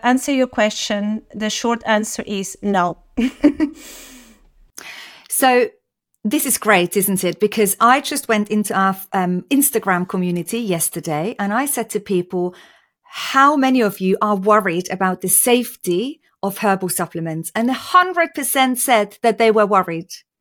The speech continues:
Speaker 2: And so rightly so, right? They need to be worried because they're not all safe. But how do I find trusted information, Vera? 'Cause it's a minefield out there.
Speaker 1: Yeah. I think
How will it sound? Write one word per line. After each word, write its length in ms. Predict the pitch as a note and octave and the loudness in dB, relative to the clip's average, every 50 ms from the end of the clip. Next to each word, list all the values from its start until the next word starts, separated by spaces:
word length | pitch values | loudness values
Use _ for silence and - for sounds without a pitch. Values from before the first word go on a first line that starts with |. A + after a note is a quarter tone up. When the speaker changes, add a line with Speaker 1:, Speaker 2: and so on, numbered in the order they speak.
| _ _ - | _ _ -2
Speaker 2:
And 140 | A#3 A#3+ A#3+ | 0 0 2
so 160 | - C4+ B3 | 0 0 0
rightly 400 | A3 C4+ C#4 D4+ D#4 - C4+ B3+ | 2 2 2 2 2 -2 -4 -4
so, 280 | A3+ - B3 A3 G3+ | 0 2 2 2 2
right? 300 | F#3 F#3+ G3 A3 B3+ A#3 | 2 2 0 0 0 0
They 140 | - B3 B3 | 0 2 2
need 340 | A#3+ B3 B3 C4 C4+ C4 C4 | 4 4 4 4 2 2 0
to 60 | - A3 | -2 -4
be 120 | B3 A#3+ | -2 0
worried 480 | A3 A3+ G3+ F#3+ F#3+ F3+ E3 D#3+ - - - - - _ _ _ _ _ _ | 2 2 0 0 0 -4 -6 -6 -10 -14 -18 -18 -18 _ _ _ _ _ _
because 260 | - G#3 G3+ A3 G3+ | -6 -4 0 0 -2
they're 140 | G3 G#3+ G3 | 0 0 0
not 160 | G3 G3 - | 0 0 0
all 160 | - F#3 F#3 F3 | 0 -2 -2 -2
safe. 540 | F3+ - F#3+ E3+ D#3+ D#3+ D#3+ - - - _ _ - - - - - _ _ _ _ _ _ _ _ _ - | -4 -4 -4 -4 -4 -6 -8 -10 -16 -20 _ _ -20 -20 -20 -20 -20 _ _ _ _ _ _ _ _ _ -8
But 140 | - - - | -8 -6 0
how 220 | - C4 C4+ C#4 | 2 4 4 4
do 140 | C4 C#4+ C4+ | 4 2 2
I 140 | C4 B3+ A#3 | 0 0 0
find 340 | - - A#3+ A3+ A3+ A3 | 0 2 2 2 2 0
trusted 420 | - - A#3 G#3+ G#3+ - - G3+ F#3 | 0 0 0 0 0 0 -6 -4 -4
information, 560 | G3 G3+ F#3+ G3+ G3 F#3+ F#3+ F#3 F#3 - F3+ | -4 -4 -2 -2 -2 -2 -2 -2 -2 -2 -4
Vera? 300 | E3+ F#3 F3 E3+ E3+ E3 | -2 -2 -2 -2 -2 -4
'Cause 220 | E3+ - G#3 - | -6 -6 -8 -8
it's 140 | B3+ A#3+ - | -6 -6 -4
a 40 | B3 | -2
minefield 760 | G#3+ G#3 G#3 G#3 G#3 G#3 G3+ G3 G3+ - F3+ E3+ D#3+ D3+ - | -2 0 2 2 2 2 0 0 -2 -2 -2 -2 -2 -4 -6
out 220 | D#3 D3+ D3+ D#3+ | -6 -8 -8 -10
there. 300 | - D3+ C#3+ C#3+ D3+ C#3+ _ _ _ _ _ _ _ _ _ _ _ _ _ _ _ _ _ _ - | -12 -14 -14 -14 -16 -18 _ _ _ _ _ _ _ _ _ _ _ _ _ _ _ _ _ _ -2
Speaker 1:
Yeah. 420 | A#3 A#3+ A3 G3+ F#3 F#3 F3+ F#3 - _ _ _ _ _ _ _ _ - - - | 0 2 4 4 4 2 2 0 -4 _ _ _ _ _ _ _ _ -8 0 2
I 120 | C#4 D4+ | 2 2
think 440 | D4 - F#4 G4+ F#4+ - - - | 2 0 -2 -2 -2 -4 -10 -20